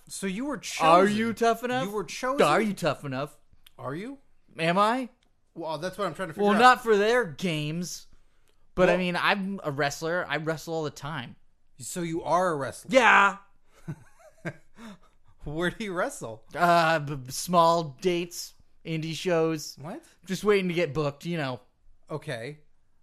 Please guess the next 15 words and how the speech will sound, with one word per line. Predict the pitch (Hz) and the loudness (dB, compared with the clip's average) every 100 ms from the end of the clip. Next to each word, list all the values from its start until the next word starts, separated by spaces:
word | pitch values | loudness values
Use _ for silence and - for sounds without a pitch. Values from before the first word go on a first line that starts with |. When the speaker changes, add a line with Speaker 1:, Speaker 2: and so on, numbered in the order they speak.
| _ 151 147 180 | _ -20 -20 -18
Speaker 1:
You | 156 127 170 170 | -16 -10 -6 -4
haven't | 156 165 190 160 | -4 -4 -6 -8
been | 170 170 | -8 -6
booked | 170 - | -8 -8
yet, | 180 180 | -6 -6
or | 151 135 | -6 -8
th-, | 156 127 156 | -14 -14 -12
is | 156 135 | -10 -6
there | 160 | -6
one | 139 160 156 | -4 -4 -4
particular | - 156 143 | -8 -10 -10
promotion | - 143 139 120 127 | -8 -8 -8 -8 -12
you | 117 | -12
work | 120 120 | -10 -12
for? | - | -14